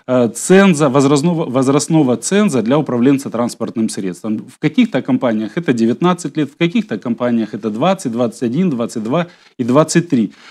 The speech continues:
Но мы, конечно же, понимаем, что лицо, которое, э, в девятнадцать лет за-, садится за руль,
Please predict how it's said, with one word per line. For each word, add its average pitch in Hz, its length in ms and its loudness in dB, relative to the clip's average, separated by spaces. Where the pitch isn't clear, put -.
Но 143 100 6
мы, 202 80 4
конечно 196 320 2
же, 151 100 2
понимаем, 156 420 2
что - 160 -2
лицо, 160 320 2
которое, 156 340 0
э, 120 800 -6
в 107 40 -8
девятнадцать 151 560 2
лет 156 180 4
за-, 135 160 0
садится 139 440 -2
за 123 140 2
руль, 196 220 2